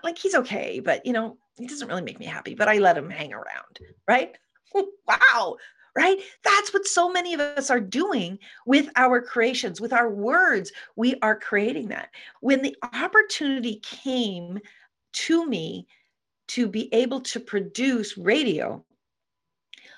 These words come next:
I was like, "Okay, well," initially, I didn't really think about, like, "Oh," I had been doing radio for a number of years. So I knew how to,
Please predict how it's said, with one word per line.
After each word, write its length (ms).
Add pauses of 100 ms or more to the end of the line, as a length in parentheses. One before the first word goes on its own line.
(180)
I 220
was 220
like, 320
"Okay, 320
well," 400 (300)
initially, 840
I 260 (100)
didn't 300
really 280
think 280
about, 360
like, 320
"Oh," 320 (580)
I 100
had 200
been 140
doing 300
radio 340
for 220
a 120
number 320
of 100
years. 300
So 140
I 80
knew 200
how 460 (140)
to, 200